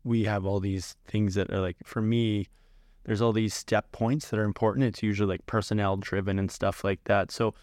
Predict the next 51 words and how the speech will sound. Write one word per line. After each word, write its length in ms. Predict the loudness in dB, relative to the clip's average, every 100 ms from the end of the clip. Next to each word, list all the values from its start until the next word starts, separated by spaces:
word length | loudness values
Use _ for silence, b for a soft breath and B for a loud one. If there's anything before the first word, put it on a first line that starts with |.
| b b -4
we've 300 | 0 2 4
watched 380 | 4 4 2 -2
it 120 | -2 0
and 200 | 0 2
we 160 | 2
have 300 | 2 0 0
viewed 340 | -2 2 2 2
this 240 | 0 0
with 260 | -2 -4 -4
our 240 | -2 -2 -2
team. 480 | -10 -4 0 2 2
And, 140 | 0
and 220 | -4 -2 0
we'll 100 | 2
talk 220 | 2 2
about 280 | 2 2 2
how 100 | 2
our 120 | 2
team 360 | 0 0 2 2
feels 260 | 0 0
about 220 | 2 0
it 100 | 0
this 240 | 0 0 0
year. 100 | 0
But 140 | -2 -2
when 160 | 2
you 80 | 4
guys 180 | 4 2
saw 160 | 4 2
it 60 |
for 100 | 2
the 60 | -2
first 320 | 0 -2 0
time, 220 | 0 2
what 80 | 4
was 100 | 4
your 80 | 4
biggest 280 | 2 0 0
takeaway 360 | 0 2 0 0
seeing 220 | 0 0
it, 120 | 0 b b b b b
uh, 280 | -2 0 -2 2
on, 300 | 4 4 0 0
on 140 | 2
the 60 | 4
big 200 | 4 0
screen 380 | 0 0 2 2
here, 400 | 0 0 0 -2 -8 -2
uh, 260 | 0 0 0
in 240 | 0 2
Lloydminster 560 | 2 2 0 -2 -4